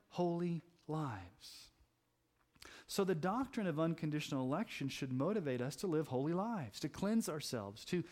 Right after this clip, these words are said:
to live in the purity of our calling, to live like the children that we have been predestined to become. We're predestined to be adopted children. We've been chosen to be holy and blameless. So therefore, live like the reality that God has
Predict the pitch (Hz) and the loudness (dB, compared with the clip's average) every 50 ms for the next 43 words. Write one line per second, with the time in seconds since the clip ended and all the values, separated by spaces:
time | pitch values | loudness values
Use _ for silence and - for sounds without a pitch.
0 | - - - - - - 185 175 165 165 180 202 214 214 196 180 180 170 160 156 | -10 -18 -16 -8 0 4 6 6 6 8 8 8 8 6 6 4 2 0 0 0
1 | - - - - 190 208 220 220 208 - - 180 175 - - - 170 214 247 226 | 0 -4 -4 0 0 2 2 2 2 0 0 0 0 0 -2 -2 0 2 0 2
2 | - 143 135 131 123 - - 131 117 107 101 101 95 95 98 - _ _ - - | 2 2 2 2 2 -2 -4 -4 -4 -4 -4 -6 -6 -8 -10 -14 _ _ -20 -20
3 | - - - - - 180 160 151 156 185 226 240 233 214 185 160 160 - 147 156 | -20 -16 -6 0 4 6 6 8 8 10 10 10 8 8 6 4 2 0 0 2
4 | 170 190 214 208 - - 170 - - - 196 208 214 208 170 160 165 170 160 160 | 2 2 2 0 2 0 0 0 2 4 4 4 4 4 4 2 2 4 4 2
5 | 165 143 147 151 180 208 208 156 165 170 170 160 139 131 147 160 170 156 - - | 2 0 0 0 0 0 0 0 0 0 0 -2 0 0 0 2 0 0 -2 -2
6 | 180 165 147 143 143 139 - - 175 156 151 151 147 165 156 - - 240 247 180 | -2 0 2 2 0 0 -2 -2 -4 -2 -2 -2 -4 -4 -4 -2 -2 0 0 0
7 | - - - - - 160 185 180 - 208 196 151 170 202 226 - - 190 180 165 | -2 -6 -10 -6 0 2 2 2 2 2 2 4 4 4 4 2 0 0 2 2
8 | 156 143 170 185 190 190 175 151 139 135 123 131 135 - 175 160 - - 240 233 | 2 2 2 2 2 2 0 0 0 0 0 0 0 -2 -2 -2 0 2 2 2
9 | 220 180 143 139 156 160 170 165 - - 175 180 208 220 196 190 170 156 170 165 | 4 4 2 4 4 4 2 2 2 2 2 4 4 4 2 2 0 2 2 2
10 | 143 139 143 156 170 180 175 160 170 196 220 240 214 165 139 - - 160 147 123 | 2 2 2 2 2 2 2 2 2 2 4 4 2 2 2 0 0 0 0 2
11 | 120 151 185 233 247 - - 135 131 131 143 160 165 - - - - - - _ | 4 2 2 2 0 -2 0 0 4 4 4 4 2 0 -8 -20 -20 -20 -20 _
12 | _ - 131 135 143 165 202 233 202 156 143 151 160 165 185 - - - - _ | _ -2 2 4 8 8 10 10 8 8 6 4 2 0 -2 -4 -6 -10 -20 _
13 | - 123 131 156 185 190 160 160 165 160 - - - - 135 135 139 143 143 147 | -6 -2 0 2 2 2 2 2 0 0 -6 -14 -10 -4 -2 0 2 4 4 4
14 | 151 175 208 202 170 143 - 143 143 139 160 165 143 123 117 110 117 131 143 139 | 2 2 2 2 2 0 0 -2 -2 -2 -2 -4 -4 -4 -4 -2 -2 -2 -4 -4
15 | 113 113 107 110 120 127 - - | -4 -4 -4 -2 -2 -4 -4 -8